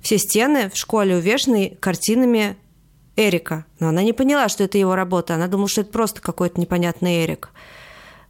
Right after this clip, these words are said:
Но при этом интересно, что она с большим уважением относилась к тому, что он рисует, когда она уж поняла, что он рисует. И если он шёл в комнату рисовать,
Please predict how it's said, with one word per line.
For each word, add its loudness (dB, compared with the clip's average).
Но 2
при 0
этом -2
интересно, 0
что -6
она 0
с -14
большим 0
уважением 0
относилась -4
к -16
тому, 0
что -4
он -2
рисует, 0
когда 0
она 0
уж -4
поняла, -2
что -6
он 0
рисует. -4
И 0
если 0
он 0
шёл 0
в -14
комнату -2
рисовать, -2